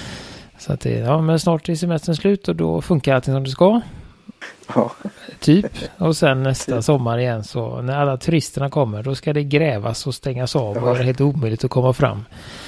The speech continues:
Speaker 2: Ja.
Speaker 1: Så att, eh, ja. Så är det med det. Men, ja.
Speaker 2: Men, ja. Och nu känner jag ju, nu har du kallat, det var ju åttiofem grader som sagt var. Det, det gick ner, eh, rätt så snabbt.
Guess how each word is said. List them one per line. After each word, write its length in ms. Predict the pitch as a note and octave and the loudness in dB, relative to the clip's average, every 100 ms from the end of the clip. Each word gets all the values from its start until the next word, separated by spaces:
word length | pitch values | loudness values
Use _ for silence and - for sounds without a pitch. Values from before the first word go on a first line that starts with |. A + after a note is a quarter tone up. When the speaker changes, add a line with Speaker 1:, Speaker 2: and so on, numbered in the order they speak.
| - - - | -16 -14 0
Speaker 2:
Ja. 100 | B2 | 2
Speaker 1:
Så 180 | A2 - | 2 0
att, 200 | C3+ - | -2 -2
eh, 120 | D3 C#3 | -6 -2
ja. 180 | D3 F3 - _ _ _ _ _ D3+ - - - - | -2 -2 -6 _ _ _ _ _ -4 -4 -4 -8 -4
Så 120 | D3+ | 2
är 60 | F3 | 4
det 60 | |
med 120 | F#3+ | 6
det. 160 | F3 G2 | 6 4
Men, 540 | A#2 E3 F3+ C#3+ G#2+ G2+ - | 2 4 4 4 0 -4 -10
ja. 280 | D3 D#3+ F#3 - - | -6 -4 -6 -8 -14
Speaker 2:
Men, 420 | - B2+ G#2+ F#2 - _ _ | -2 0 0 -2 -6 _ _
ja. 280 | - G#2+ A#3+ - _ _ _ _ _ | 2 4 4 2 _ _ _ _ _
Och 100 | - | -4
nu 100 | B2+ A#2+ | -2 2
känner 220 | D#3+ A#2 | 2 4
jag 100 | B2 | 2
ju, 60 | |
nu 80 | C3 | 2
har 80 | B2+ | 0
du 120 | C3+ | 0
kallat, 360 | F3+ D#3 G#2+ A#2 | 0 0 0 -2
det 60 | |
var 120 | B2+ D3+ | 0 2
ju 60 | |
åttiofem 460 | D3+ - D3+ C#3+ B2 | 0 -2 -2 0 0
grader 300 | C3 A#2+ A2 | 2 2 0
som 180 | - C3+ | -4 0
sagt 260 | B2+ - | 0 0
var. 220 | G2 F2 | 0 0
Det, 380 | A#1 - B1 - - - - - C#3+ | -2 -2 -2 -4 -8 -12 -20 -14 -6
det 100 | A2+ | -4
gick 360 | F#2+ B2 - | -2 -2 -2
ner, 400 | C#3+ C3 G#2+ A2+ | 2 4 6 6
eh, 160 | A#2 A2 G#2+ - - _ _ _ _ - | 4 2 -2 -14 -20 _ _ _ _ -12
rätt 160 | C#3 A2+ | -8 -8
så 120 | - B2 | -8 -6
snabbt. 280 | A#2 F#2 | 0 0